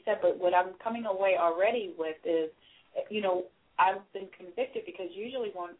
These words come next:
you're looking for contracts, you're, you're thinking about how it's gonna help you. But you put a different perspective and a different spin on it, which is look to be a blessing, which is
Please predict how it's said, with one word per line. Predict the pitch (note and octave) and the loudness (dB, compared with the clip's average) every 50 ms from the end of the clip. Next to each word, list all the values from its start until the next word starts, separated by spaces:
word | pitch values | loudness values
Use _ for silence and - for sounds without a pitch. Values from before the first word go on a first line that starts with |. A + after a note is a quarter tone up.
| _ _ - | _ _ -2
you're | F3 F3 E3+ | -2 0 0
looking | F3+ G3 G3 - G3 G3 | 0 -2 -4 -6 -12 -8
for | - E3+ | -8 -6
contracts, | - - G#3+ G#3+ A3+ A#3 A#3 - F#3+ E3 D3+ D#3 D#3+ - _ _ _ _ - _ _ _ _ | -4 0 2 2 2 2 0 -2 0 2 2 2 0 -4 _ _ _ _ -20 _ _ _ _
you're, | - F#3 F#3 F#3+ | 4 6 6 6
you're | G3 - F3 G3 G3+ G3+ | 4 4 4 4 4 4
thinking | - G3+ F#3+ F#3+ F#3+ F3+ F3 | 2 -2 0 0 0 -2 2
about | F3 F3 E3+ E3+ F3 | 4 6 6 6 6
how | F#3 F3 F3 F3 | 6 6 6 4
it's | E3+ - | 2 -2
gonna | E3+ E3 E3 - | -6 -6 -4 0
help | F#3 F3 E3+ E3 E3+ E3 | 2 2 2 2 0 -8
you. | F3+ G#3+ B3 A#3 G3+ D#3+ - - _ _ _ _ _ - | -6 -4 -2 -2 -2 -4 -6 -10 _ _ _ _ _ -2
But | F3+ F3+ F#3 G#3 | -2 -2 -2 -4
you | B3 C4 C#4+ C#4+ - | -4 -4 -4 -4 -2
put | - C4+ A3+ | -2 0 0
a | G#3 G3 - | 0 -2 -2
different | F#3+ F#3+ - G3+ F#3 - - | -6 -6 -6 -8 -8 -6 -4
perspective | F3 - - _ - G#3+ G#3+ G#3+ G#3+ G#3 F3+ F3 | -6 -6 -6 _ 0 0 0 0 -2 -6 -4 -4
and | E3+ E3 | -6 -6
a | D#3+ - | -6 -2
different | - F3+ F3+ - F3 E3 - _ _ _ | -2 -2 -2 -2 -8 -10 -10 _ _ _
spin | - - A#3 B3 B3 A#3+ A3 | 0 4 6 6 6 4 2
on | F4 D3+ C#3+ C#3+ C#3+ | 0 0 0 -2 -2
it, | C#3 - | -4 -2
which | D3 D#3+ D#3 - - | -2 -2 -2 0 0
is | E3+ D#3+ D#3 D#3 D3+ D3+ - _ _ _ - - _ - | 2 2 2 2 -2 -4 -8 _ _ _ -20 -18 _ -4
look | F3+ F#3+ G#3 A3 A3+ A3+ - | 2 4 4 4 4 2 -2
to | - F#3+ - - | -8 -8 -6 -4
be | F3+ F3 E3+ | -2 -2 -2
a | D#3+ D#3+ | -2 -2
blessing, | D#3+ D#3+ F3+ F#3+ G3 G3+ - - E3 D#3 D3+ | 0 2 2 2 2 0 -4 -12 -16 -16 -16
which | D#3 - D#3+ | -16 -12 -12
is | D3+ | -14